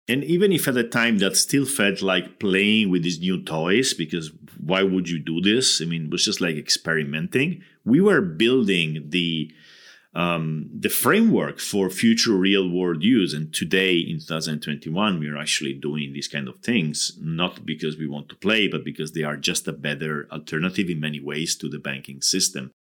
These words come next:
And as always happens in crypto, things get out of control, people get leveraged, you know, they try to earn more money and, and with, with more risk. They lose money and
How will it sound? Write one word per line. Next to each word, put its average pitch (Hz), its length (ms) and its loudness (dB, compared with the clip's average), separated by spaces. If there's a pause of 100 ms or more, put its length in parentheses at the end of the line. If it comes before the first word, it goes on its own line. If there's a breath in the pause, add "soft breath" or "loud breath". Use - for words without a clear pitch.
(360)
And 139 140 0
as 156 240 0
always 180 540 4
happens 120 460 2
in 98 140 0
crypto, 98 800 0
things 110 300 4
get 87 280 0
out 95 200 2
of 76 120 -14
control, 131 600 2
people 95 500 0 (180)
get 82 200 -2
leveraged, 120 680 0
you 78 160 -2
know, 76 60 -6
they 71 140 -6
try 80 280 -2
to 76 460 -6
earn 76 240 -4
more 71 180 -8
money 82 400 -4
and, 71 180 -8
and 71 240 -16 (160)
with, 78 220 -10
with 69 180 -10
more 73 220 -4
risk. 123 360 2 (680)
They 87 120 2
lose 156 300 8
money 127 520 0
and 85 500 -4